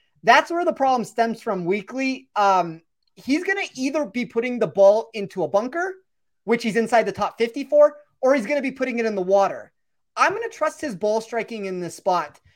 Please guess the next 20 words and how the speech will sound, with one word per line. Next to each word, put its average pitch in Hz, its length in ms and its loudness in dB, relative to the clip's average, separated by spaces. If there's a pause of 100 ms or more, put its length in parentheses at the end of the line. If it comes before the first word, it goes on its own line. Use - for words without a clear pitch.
(180)
to 240 100 -4
where 247 220 4 (100)
I 233 120 2
think 320 240 -8
he 392 140 -6
has 311 200 0
more 233 200 2
upside 208 480 -2
than, 202 360 -4 (380)
than 196 240 -2
meets 214 260 -10
the 175 180 -4
eye 165 180 0
here 220 380 -4 (300)
because 220 320 0
of 180 120 -2
what 208 240 -2
we've 202 160 -6
seen, 233 460 -6 (420)
um, 175 480 2